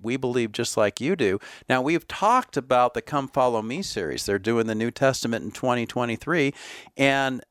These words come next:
during the first week of August, they covered the first half of Romans, and this is what it says about grace in, in the, uh, Come Follow Me series. "Grace is divine help or strength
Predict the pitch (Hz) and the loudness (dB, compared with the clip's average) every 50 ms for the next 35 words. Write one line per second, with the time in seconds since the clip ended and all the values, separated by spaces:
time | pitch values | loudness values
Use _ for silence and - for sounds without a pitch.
0 | _ - 110 131 131 131 123 123 113 - - 151 147 - - 151 135 - 127 113 | _ 0 2 2 2 2 0 -4 -2 0 0 0 0 -2 -4 -6 -2 -2 0 4
1 | 110 117 120 156 202 196 143 135 - - - 110 123 120 113 - - - - 143 | 6 8 8 8 6 4 0 -4 -4 -2 4 4 4 4 4 0 -8 0 2 2
2 | 165 175 160 131 120 113 120 110 - - - 104 113 107 - - 131 123 - - | 4 4 2 0 0 -2 -6 -12 -14 -10 -2 0 0 0 4 4 4 4 2 0
3 | - - - - 131 120 135 - - - - - 107 110 98 90 101 113 123 170 | -6 -2 0 2 2 2 0 -4 -6 -6 0 0 0 0 0 0 2 4 4 4
4 | 202 - 107 110 120 117 - - - - - - _ - 135 135 135 151 185 - | 4 2 0 0 -2 -4 -6 -10 -16 -20 -20 -6 _ 0 2 2 2 0 -2 -4
5 | - 220 185 - 151 143 143 139 131 - _ _ _ - 143 - - - - 135 | -4 -6 -6 -2 2 2 4 4 2 -2 _ _ _ 0 0 0 0 -2 0 2
6 | 117 107 107 113 123 - - 135 131 - 113 104 101 101 95 - - - - 175 | 2 2 2 0 -2 -4 -6 -6 -4 -2 0 2 2 2 0 -2 -6 -2 2 2
7 | 202 165 90 - - - - - _ - 120 120 - - 120 120 113 107 107 104 | 2 2 0 -4 -8 -12 -12 -12 _ -4 -4 -2 0 0 0 0 0 0 2 2
8 | 101 95 92 - - 120 110 - - 110 107 104 101 104 101 101 - - 165 165 | 2 2 2 0 0 -2 2 4 4 4 6 4 2 0 -2 -4 -2 0 0 0
9 | 147 95 80 - - - - 104 110 120 117 135 139 147 170 196 - - - - | 0 0 -4 -8 -12 -14 -16 -12 -4 2 4 4 4 4 0 -2 -6 -8 -12 -10
10 | _ - 143 147 135 120 110 - - 120 113 107 107 123 123 127 139 175 208 196 | _ 2 2 4 4 2 0 2 4 4 4 6 6 6 6 4 2 0 -2 -4
11 | 165 165 180 165 175 170 - - 135 127 113 - - - - 214 226 175 117 107 | -2 0 0 0 0 0 -2 -4 -6 -6 -4 -6 -6 -2 2 2 4 4 2 0
12 | 107 - | -4 -8